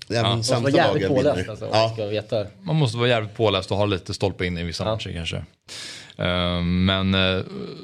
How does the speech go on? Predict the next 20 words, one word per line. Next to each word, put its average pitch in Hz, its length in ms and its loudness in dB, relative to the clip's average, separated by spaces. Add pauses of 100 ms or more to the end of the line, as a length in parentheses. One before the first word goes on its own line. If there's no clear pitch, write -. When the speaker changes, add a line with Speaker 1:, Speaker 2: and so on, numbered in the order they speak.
Speaker 2:
så 135 200 4
såg 151 160 4
det 131 60 6
ut, 113 180 0
eh, 120 200 4
förra 113 260 2
veckan 127 140 0
Speaker 1:
Förra 151 120 4
Speaker 2:
i - 20 4
alla 98 100 2
Speaker 1:
veckan, 98 200 2
Speaker 2:
fall. 95 40 0 (180)
Speaker 1:
exakt. - 240 -10
Lite, 139 260 2
lite, 113 220 0
för - 140 -4
mitt 123 200 -2
försvar 123 340 2
var 95 140 2
att 90 100 -4